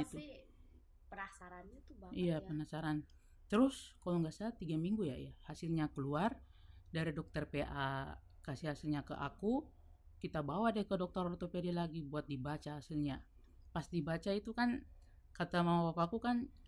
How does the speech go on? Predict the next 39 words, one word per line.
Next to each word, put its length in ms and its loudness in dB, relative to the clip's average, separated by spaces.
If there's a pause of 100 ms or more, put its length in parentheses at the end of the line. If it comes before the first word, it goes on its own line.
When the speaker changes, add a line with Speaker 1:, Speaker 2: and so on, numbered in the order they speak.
Speaker 1:
"Aku 160 -4
gak 140 4
boleh 160 4
denger. 260 12 (240)
Speaker 2:
Hmm. 480 -16
Speaker 1:
Jangan 240 4
sampai 240 0
nanti 320 0
kayak 400 0
gimana 400 2
ya, 160 2 (240)
Speaker 2:
Takutnya 320 -14
Speaker 1:
bikin, 260 0 (140)
Speaker 2:
stres 80 4
Speaker 1:
iya, 240 6
Speaker 2:
gitu, 160 -4
Speaker 1:
stres, 320 2
Speaker 2:
ya. 560 -8
Speaker 1:
bikin 240 0
perasaan 480 0
gak 160 2
enak." 180 2 (720)
Nah, 160 -4
akhirnya 320 0 (160)
aku 240 0
rewel-rewel 480 12
gitu, 240 4
"Aku 160 8
mau 160 8
denger, 320 4
aku 80 -4
mau 140 2
denger, 180 2
ini 240 6
apa?" 380 4
gitu. 260 -6 (480)
Akhirnya 340 0
ya 180 2 (120)
udah, 320 0